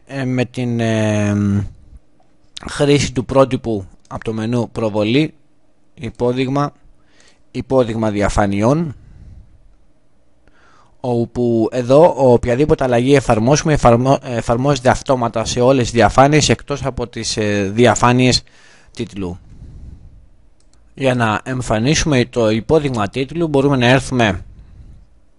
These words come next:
από την γραμμή εργαλείων προβολή υποδείγματος διαφανειών και να ενεργοποιήσουμε τη ρύθμιση εισαγωγή νέου υποδείγματος τίτλων. Οπότε, οποιαδήποτε αλλαγή κάνουμε εδώ, μορφοποίηση, θα εφαρμόζεται αυτόματα στους, ε,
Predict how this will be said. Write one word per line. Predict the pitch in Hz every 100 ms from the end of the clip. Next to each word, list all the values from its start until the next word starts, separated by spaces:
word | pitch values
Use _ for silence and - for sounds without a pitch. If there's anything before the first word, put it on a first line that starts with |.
| _ _ - _ _ _ _ _ _ _ _ _ _
από | 117 110 120
την | 117 110
γραμμή | 107 120
εργαλείων | 135 120 135
προβολή | 123 113 117
υποδείγματος | 135 113 117 135 113 107
διαφανειών | 110 - 98 101 113 160
και | 156
να | 131
ενεργοποιήσουμε | 120 110 113 127 135 - 147
τη | - 131
ρύθμιση | 117 131 - 139
εισαγωγή | 117 131 110 117 135
νέου | 127 131
υποδείγματος | 127 113 113 131 135 117 - - -
τίτλων. | - 120 98 95 92 -
Οπότε, | 107 107 131 123 107 95 - - _ _ _ _ _ - - - _ _
οποιαδήποτε | 120 117 120 131 127 117
αλλαγή | 113 113 120
κάνουμε | 120 120 110 104
εδώ, | 98 127 180 170 -
μορφοποίηση, | 120 113 110 101 143 151 151
θα | -
εφαρμόζεται | 113 113 117 139 131
αυτόματα | 107 - 131 127 -
στους, | - 117 107 -
ε, | 107 104 101 98 98 95